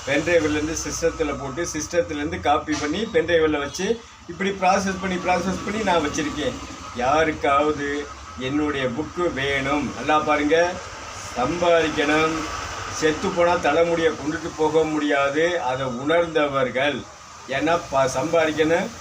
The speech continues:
அதை வச்சு நம்ம கோடி கோடியா சம்பாதிக்கிறோங்கிற எண்ணத்துல உள்ளவர்களுக்கு இது கட்டுப்படாது. ஆனா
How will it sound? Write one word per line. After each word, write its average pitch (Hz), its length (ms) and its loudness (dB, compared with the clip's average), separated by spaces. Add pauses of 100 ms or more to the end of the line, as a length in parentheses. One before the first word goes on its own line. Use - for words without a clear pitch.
(340)
அதை 143 220 2
வச்சு 147 280 -2
நம்ம 165 220 0
கோடி 165 240 2
கோடியா 165 360 2
சம்பாதிக்கிறோங்கிற 156 920 2
எண்ணத்துல 151 520 -2
உள்ளவர்களுக்கு 143 840 -2 (160)
இது 135 240 -4
கட்டுப்படாது. 131 840 0 (600)
ஆனா 143 240 4